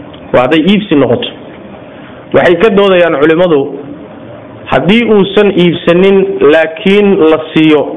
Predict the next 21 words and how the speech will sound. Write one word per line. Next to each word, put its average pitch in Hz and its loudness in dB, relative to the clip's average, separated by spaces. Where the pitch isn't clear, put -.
oo 147 4
loogu 175 2
tabarruco, 135 0
deeq 180 0
lagu 156 2
siiyo. 110 -2
Keli 175 2
baa 175 2
loogu 170 2
deeqay, 170 2
wadnaa 160 4
loo, 160 2
beer 170 2
baa 165 2
loogu 165 2
deeqay, 170 2
muxuu 160 2
ahaayey, 156 2
waxbaa 175 2
loogu 170 2
deeqay. 170 2